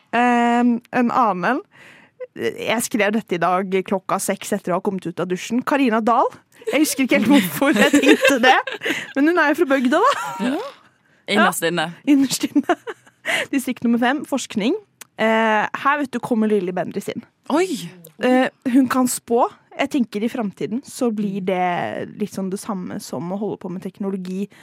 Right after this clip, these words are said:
Speaker 1: forskning og så videre. Lilly Bendriss, klar kandidat.
Speaker 2: Mm.
Speaker 1: En annen som også er opptatt av, eh, å drive og sammenligne ting, hva som er best og så videre. Litt forskning, kan du si. Oskar Westerlin.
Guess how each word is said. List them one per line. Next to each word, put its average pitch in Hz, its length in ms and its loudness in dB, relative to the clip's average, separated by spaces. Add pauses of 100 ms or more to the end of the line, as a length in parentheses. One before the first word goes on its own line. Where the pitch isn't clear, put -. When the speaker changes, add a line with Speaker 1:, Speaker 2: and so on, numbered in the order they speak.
(160)
Speaker 1:
forskning 202 380 -4
og 175 80 -6
så 180 140 -6
videre. 240 180 -2
Lilly 220 240 0
Bendriss, 190 480 -4
klar 190 300 -4
kandidat. 180 680 -6
Speaker 2:
Mm. 220 480 -2
Speaker 1:
En 277 160 0
annen 208 240 2
som - 160 -6
også 214 240 -2
er 208 160 -2
opptatt - 480 -6
av, 185 400 -2
eh, 175 400 0
å - 160 -2
drive 190 320 -2
og 185 80 -2
sammenligne 170 720 -4
ting, 214 320 0
hva 180 160 0
som 185 160 -4
er 180 80 -6
best - 400 -10
og 208 80 -4
så 208 160 -4
videre. 202 320 -2
Litt 277 160 -8
forskning, 202 400 -6
kan 196 160 -4
du 202 60 -6
si. 330 180 -2 (240)
Oskar 202 380 -4
Westerlin. 190 420 -8